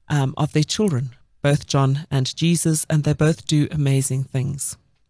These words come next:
The fifth thing is that sometimes we need the company of people, someone who will understand us, someone who gets us. Mary sought out Elizabeth. I think that sometimes we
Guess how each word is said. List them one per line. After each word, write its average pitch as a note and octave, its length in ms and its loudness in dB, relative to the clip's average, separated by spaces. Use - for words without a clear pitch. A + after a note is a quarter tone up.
The A3+ 80 2
fifth - 260 -2
thing G#3 240 0
is F3+ 200 2
that F3+ 180 0
sometimes A3+ 560 0
we G#3+ 100 2
need F3+ 200 2
the - 60 -2
company D#3 400 0
of D3 160 0
people, C3+ 500 -2
someone B3+ 420 0
who G#3+ 160 0
will F#3 140 4
understand E3+ 580 2
us, C#3 120 2
someone G#3 280 -2
who B3+ 120 0
gets - 380 -2
us. - 360 -10
Mary A3 320 4
sought F3+ 300 2
out D#3+ 200 2
Elizabeth. D3 680 -2
I A#3+ 100 2
think A#3+ 260 -2
that G3 180 0
sometimes A3 480 0
we G#3+ 60 -2